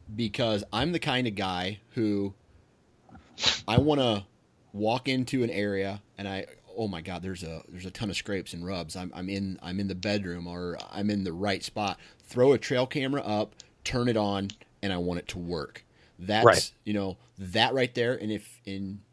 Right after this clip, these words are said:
Speaker 1: and it sounds like this new, the new Trek is going to be able to perform like a lot of the guys, I guess, like me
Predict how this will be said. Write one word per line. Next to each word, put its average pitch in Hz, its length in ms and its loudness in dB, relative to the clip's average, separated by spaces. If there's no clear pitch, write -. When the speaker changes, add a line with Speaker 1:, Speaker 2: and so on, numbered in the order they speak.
Speaker 1:
and 92 100 -6
it 87 80 -8
sounds 110 300 -2
like 104 200 -2
this 104 240 -2
new, 104 360 2
the 95 160 -6
new 98 140 -2
Trek 101 420 -2
is 92 140 -10
going 95 220 -6
to 92 60 -6
be 90 180 -2
able 82 180 -4
to 80 340 -6
perform 98 640 -4
like 90 400 -4
a 78 80 -10
lot 90 220 -2
of 90 80 -6
the 87 80 -6
guys, 87 560 -6
I 87 80 -12
guess, 87 220 -8
like 78 160 -10
me 92 400 -4